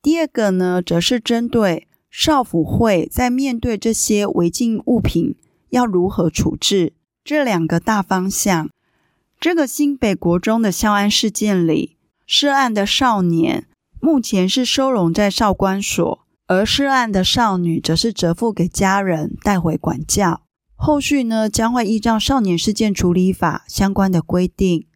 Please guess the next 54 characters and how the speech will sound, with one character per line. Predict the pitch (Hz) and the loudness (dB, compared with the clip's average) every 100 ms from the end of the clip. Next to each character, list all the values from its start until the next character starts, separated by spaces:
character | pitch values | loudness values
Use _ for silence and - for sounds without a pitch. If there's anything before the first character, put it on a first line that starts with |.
| _ _ _ | _ _ _
进 | - 262 | -2 0
行 | 214 170 165 | 0 0 0
调 | 226 220 | 0 0
查 | 170 - - - - | 0 0 -2 -4 -10
和 | - 185 | -2 -2
审 | 170 160 151 170 | 0 0 0 2
理。 | 185 160 _ _ _ - | 0 -2 _ _ _ -2
那 | 269 | 0
在 | 269 302 | 2 -2
这 | - 302 | 0 0
里 | 247 196 | 2 0
呢， | 165 170 170 | 0 0 -2
我 | 170 185 | -2 -2
想 | 185 156 | 0 0
要 | 175 208 | 0 0
针 | - 220 220 | -2 -2 -2
对 | 226 202 151 - _ _ - | 0 0 -2 -6 _ _ -4
被 | 285 | -2
害 | 311 294 | 0 0
人 | 220 165 | 0 0
的 | 165 | 0
家 | - 196 190 | 0 0 0
属， | 208 - 165 - _ | -2 -2 -2 -4 _
在 | - 190 | -4 -4
现 | - 269 240 | 0 0 0
行 | - 160 | 0 0
的 | 165 | 0
法 | - 165 | 0 0
律 | 180 | -2
制 | - 208 | 0 -2
度 | 180 190 | 0 -2
下， | 180 - 165 165 _ _ | -2 0 0 -2 _ _
他 | - 262 | -4 -2
有 | 247 226 | -2 -2
哪 | 208 - | -2 0
些 | 214 214 | -2 -4
权 | - 170 165 | -2 0 0
益 | 202 214 160 | 0 -2 -2
是 | - 214 | -2 -4
可 | - 180 | -2 -2
以 | 180 | 0
主 | - 151 | -4 -8
张 | - 175 175 175 | -2 -2 0 -2
的。 | 160 - _ _ _ _ - | -2 -4 _ _ _ _ -12
首 | - 185 | -2 0
先 | - 254 262 | 2 0 0
呢， | 262 254 | -2 -2
在 | 240 240 | 0 0
这 | 226 | 0
个 | 220 | 0
案 | 180 214 208 | 0 0 -2
件 | - 208 | 0 0
里 | 185 160 | 2 2
面， | 160 190 175 | 2 0 0